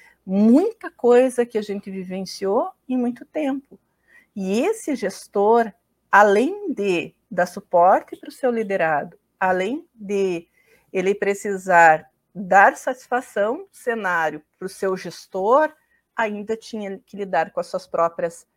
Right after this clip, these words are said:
incertezas. Eu fiz uma pesquisa no, no LinkedIn,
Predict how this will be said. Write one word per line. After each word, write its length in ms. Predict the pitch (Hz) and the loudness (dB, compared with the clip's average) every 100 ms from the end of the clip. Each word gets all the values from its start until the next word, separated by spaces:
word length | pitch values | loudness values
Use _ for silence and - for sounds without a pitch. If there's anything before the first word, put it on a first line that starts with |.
| _ _ | _ _
incertezas. 920 | 170 160 185 185 156 135 - - - _ _ _ _ _ _ _ _ _ _ _ _ _ - | -16 -12 -12 -10 -10 -8 -10 -14 -18 _ _ _ _ _ _ _ _ _ _ _ _ _ -4
Eu 100 | 220 | -4
fiz 200 | 285 294 | -2 -6
uma 180 | 349 330 | -6 -8
pesquisa 1040 | - 240 240 - 185 226 240 185 151 160 _ _ | -2 -2 -2 -16 -8 -6 -4 0 0 -2 _ _
no, 480 | 175 165 165 160 156 | -6 -2 0 0 -4
no 120 | 170 | -6
LinkedIn, 840 | 160 165 160 151 165 202 240 247 | -10 -10 -12 -12 -10 -8 -6 -8